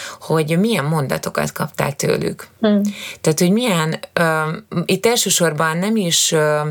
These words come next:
Speaker 1: arra vagyok kíváncsi, hogy, ö, hogy hova irattak be, meg hogy milyen edukáció, tehát hogy neveltek, hanem hogy vannak olyan mondatok, amiket így forgatsz még most is, akár pozitív, akár negatív.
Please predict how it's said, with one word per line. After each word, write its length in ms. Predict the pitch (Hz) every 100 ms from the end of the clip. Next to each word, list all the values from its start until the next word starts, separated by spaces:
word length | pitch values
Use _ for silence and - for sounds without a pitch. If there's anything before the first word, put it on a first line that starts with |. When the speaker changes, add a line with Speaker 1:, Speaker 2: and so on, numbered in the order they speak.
| 160 _ _
Speaker 1:
arra 220 | - 156 143
vagyok 220 | 143 147
kíváncsi, 460 | 151 143 143 143
hogy, 360 | 147 143 143 147
ö, 140 | 139 139 170 - - _ - - - - -
hogy 540 | - - 139 139 139 139
hova 240 | 147 160 160
irattak 540 | 151 147 147 156 147
be, 120 | 147
meg 240 | 147 135 -
hogy 240 | - 135
milyen 400 | 147 139 135 139
edukáció, 1000 | 160 143 143 143 139 - 139 139 139 143 -
tehát 380 | - - - 147
hogy 200 | - 156
neveltek, 600 | 151 143 143 170 208 226
hanem 340 | 202 196 190 180
hogy 220 | 190 185 - -
vannak 320 | 233 269 233
olyan 160 | 165 160
mondatok, 360 | 151 160 160
amiket 320 | 160 160 160
így 60 | 156
forgatsz 480 | - 190 156 143 -
még 160 | 156
most 280 | 147 143 -
is, 160 | - -
akár 320 | 196 202 160
pozitív, 400 | - 170 156 156
akár 300 | 151 147 139
negatív. 600 | 131 131 131 - - -